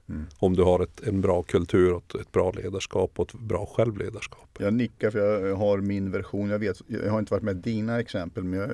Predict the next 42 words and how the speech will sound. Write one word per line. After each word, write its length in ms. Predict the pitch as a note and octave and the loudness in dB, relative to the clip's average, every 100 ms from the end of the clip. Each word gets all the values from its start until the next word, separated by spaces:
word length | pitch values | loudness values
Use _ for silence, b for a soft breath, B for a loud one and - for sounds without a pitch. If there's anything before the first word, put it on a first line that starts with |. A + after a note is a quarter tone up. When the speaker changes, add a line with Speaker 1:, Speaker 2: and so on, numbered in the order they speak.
| - | -2
Speaker 1:
jag 180 | G2+ | -2
har 160 | G2 F#2+ | 0 -2
mina 400 | G#2 G#2+ G2 G2+ | -2 -4 -4 -6
exempel 520 | - - F#2+ E2 - | -8 -10 -8 -8 -12
precis, 240 | - F2 - | -12 -14 -12
precis 240 | F#2 E2+ | -12 -12
där. 300 | - F2+ F2+ F2 B B B B - | -8 -6 -6 -8 B B B B -10
Det 60 | |
finns 280 | - C3 A#3 | 0 2 2
någonting 320 | B2 A#2 B2 | 0 0 -2
fint 520 | - - C3+ D#3 C3+ - | -2 -2 0 0 -4 0
med 180 | C#3 | 2
det 80 | C3 | 2
entreprenö-, 1040 | - C3+ B2 B2+ A#2+ A#2 - A#2 A2+ A#2 B2 - | 2 0 0 0 0 0 0 0 2 -2 -4 -4
entreprenöriella, 1600 | G#2+ A2+ - A2 A2 - G#2+ G#2+ G#2+ G2+ G#2+ A2 F#2+ F#2+ G#2 | -2 -2 -2 -2 -2 -2 -2 0 2 2 0 0 0 0 -2
men 140 | A2+ A2+ | 0 0
det 60 | |
finns 280 | A#2 A#2+ A#2 | 2 0 0
också 240 | A2+ - G2 | -2 -2 -6
en 60 | |
potentiell 540 | - A2 - G2 G2+ F#2+ | -4 -8 -8 -4 -2 0
baksida 640 | G#2+ G#2 - F#2+ F2+ G#2 | -2 -2 -4 -8 -4 -2
där 100 | F#2+ | 6
vi 60 | A2+ | 8
Speaker 2:
Mm. 60 | G#2+ | 8
Speaker 1:
liksom 160 | A2 A#2 | 4 2
underskattar. 760 | A#2 G2+ A2 - E2+ - - G2+ - - B B B B | 0 0 -4 -2 -2 -2 0 0 0 -14 B B B B
Jalla, 320 | A#2+ C#3+ C#3+ | 6 8 8
jalla, 320 | C3+ B2+ A#2 | 6 6 4
framåt, 360 | - C#3+ C#3+ - | 4 2 2 2
framåt. 360 | C#3+ B2+ F2+ B - | 2 4 2 B 2
Speaker 2:
Mm. 280 | G2 F#2 G2 B B B - | 2 2 -2 B B B -12
Speaker 1:
Så 140 | - | -8
här, 100 | - | -8
ja, 60 | - | -6
Speaker 2:
Ja, 80 | A2+ | 2
Speaker 1:
men 180 | B2 D3+ | 4 6
Speaker 2:
man 120 | C#3+ | 4
skrämmer 380 | C#3+ F3 F#3+ A#2+ | 4 2 4 4
bort 260 | G2 - - | 2 -4 0
Speaker 1:
Ja, 80 | |
Speaker 2:
människor. 640 | G2 F2 F2 G#2 G#2+ G2+ G2+ | 2 4 2 0 2 0 0